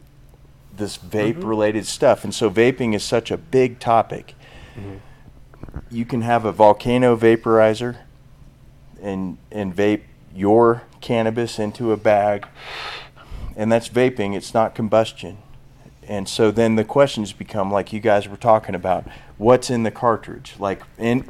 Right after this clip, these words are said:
Speaker 1: in particular, what is in the heating element of that cartridge? In a cartridge, you've got a D C battery that is drop, has a voltage drop across a resistor,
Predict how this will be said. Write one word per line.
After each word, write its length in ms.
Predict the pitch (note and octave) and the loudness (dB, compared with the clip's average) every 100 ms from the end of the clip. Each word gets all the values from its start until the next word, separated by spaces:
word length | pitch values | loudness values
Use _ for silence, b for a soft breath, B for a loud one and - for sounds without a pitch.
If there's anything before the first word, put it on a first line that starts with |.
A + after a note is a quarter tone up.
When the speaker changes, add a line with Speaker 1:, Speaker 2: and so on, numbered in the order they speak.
| - | -6
Speaker 1:
in 200 | C#3+ D#3+ | -2 -2
particular, 600 | D3+ D3 - E3 - G#2 G#2+ | -4 -8 -2 -2 -2 -2 -2
what 240 | G#2+ A#2 | 2 4
is 120 | C3 A#2 | 4 2
in 120 | A#2 | -2
the 80 | G#2+ | -2
heating 400 | C#3 C#3 A2 G2 | -4 -6 -4 -2
element 440 | F#2+ F#2+ F#2+ F#2+ B B B | -2 -4 -6 -8 B B B
of 180 | - A2 | -2 0
that 200 | A2+ G#2 | 2 0
cartridge? 520 | - A2+ G#2 F2+ E2 | 0 -2 -2 -8 -10
In 200 | - A2+ | -6 -2
a 60 | A2+ | -2
cartridge, 480 | A2+ C3 C3 B2 A2 | 0 0 0 -6 -12
you've 140 | A2+ | -10
got 180 | G2 G#2+ | -4 -2
a 60 | F#2 | -4
D 260 | - A2+ | -8 -10
C 260 | A2+ B2+ A#2 | -8 -8 -6
battery 540 | A#2 A#2 A#2 A2+ A#2 - B B B - | 0 0 0 -2 -6 -10 B B B -2
that 260 | A2 F#2+ | 0 0
is 400 | - G2+ F#2+ F2 - b b - | -2 -6 -6 -10 -18 b b -6
drop, 460 | A2 G#2+ A2 - | 4 6 6 -2
has 300 | - A2+ A2+ | -8 -2 0
a 80 | G#2 | -2
voltage 580 | F#2 A2 B2+ B2+ A2 - | 0 0 0 -6 -10 -8
drop 320 | G2+ G2+ G#2+ | 4 6 4
across 480 | G#2 - A2 G#2 - | 0 0 2 2 -2
a 140 | - A2 | -6 -4
resistor, 680 | G#2+ G#2 A2 G#2 - E2 | -2 -2 -2 -6 -8 -14